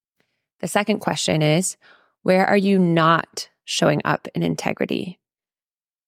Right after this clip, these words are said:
Where are you just letting something come to an end and you're not putting your best foot forward? Maybe that's a relationship, a job, just, like, how you're ending the year with your habits. And why is that?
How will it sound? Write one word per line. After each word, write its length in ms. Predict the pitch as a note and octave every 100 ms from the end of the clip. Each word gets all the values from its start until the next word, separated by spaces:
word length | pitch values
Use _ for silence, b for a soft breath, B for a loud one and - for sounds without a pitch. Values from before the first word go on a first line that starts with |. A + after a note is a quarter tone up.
| _ -
Where 240 | E3+ E3+
are 100 | -
you 220 | F3+ F3+
just 180 | F3 -
letting 320 | E3+ D#3+ E3
something 680 | D#3 E3 D#3 E3 D#3 D3+ D3+ b b b -
come 220 | - E3+
to 140 | -
an 100 | G3
end 600 | F#3+ D#3+ D#3 D#3+ A3 - - _ _ _ _ -
and 120 | F3
you're 120 | F3
not 340 | E3 E3+ - - -
putting 220 | - E3
your 100 | D3+
best 260 | - - -
foot 200 | - -
forward? 380 | - - - - _ _ _ _ _ _ _ _ _ _ _ _ _ - -
Maybe 260 | F3+ E3+ D#3+
that's 200 | D#3 -
a 40 |
relationship, 640 | D#3+ D#3 F#3+ F#3+ F#3+ G3 F#3+
a 80 | E3
job, 460 | E3+ E3 E3 E3
just, 220 | - - -
like, 160 | -
how 160 | - E3
you're 180 | D#3+ -
ending 200 | D#3 D3+
the 80 |
year 260 | D3 D#3+ D#3+
with 140 | D3+
your 80 | -
habits. 680 | - D#3+ E3+ E3+ E3 - - _ _ _ _ _ _ _ _ _ _ _
And 160 | G3 G3
why 160 | G#3
is 200 | A3+ A3
that? 320 | - - -